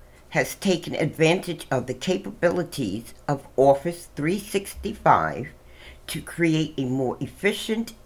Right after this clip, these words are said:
and collaborative workplace for its teams, while facilitating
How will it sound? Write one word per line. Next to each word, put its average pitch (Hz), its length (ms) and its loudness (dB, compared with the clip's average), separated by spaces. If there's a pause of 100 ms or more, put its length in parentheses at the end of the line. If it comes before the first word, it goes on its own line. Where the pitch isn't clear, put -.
(120)
and 139 240 0
collaborative 170 800 4
workplace 135 720 -2 (300)
for 175 180 2
its 175 200 -6
teams, 135 680 -2 (840)
while 131 640 10
facilitating 147 1160 0